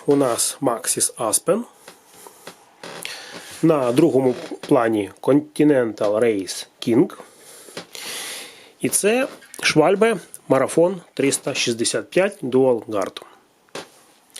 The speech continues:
Давайте поговоримо про кожну окремо. Як ви бачите, Schwalbe має на боку світловідбивну стрічку, що збільшує помітність в темний час доби. Це, безумовно, плюс.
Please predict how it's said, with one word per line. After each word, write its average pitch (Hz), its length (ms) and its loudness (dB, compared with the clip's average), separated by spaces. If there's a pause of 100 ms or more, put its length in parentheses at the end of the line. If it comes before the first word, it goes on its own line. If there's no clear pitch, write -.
(360)
Давайте 175 300 0
поговоримо 135 540 0
про 131 280 0 (160)
кожну 117 420 -4 (160)
окремо. 120 360 -2 (920)
Як 233 140 2
ви 185 80 4
бачите, 147 460 0
Schwalbe 165 680 2 (160)
має 139 360 2 (120)
на 139 180 2
боку 127 440 0 (200)
світловідбивну 131 720 0
стрічку, 120 560 0 (460)
що 190 220 0
збільшує 190 560 0 (120)
помітність 185 440 2
в - 40 -10
темний 180 300 4
час 170 220 4
доби. 185 360 2 (520)
Це, - 160 2
безумовно, 151 520 4
плюс. - 420 -4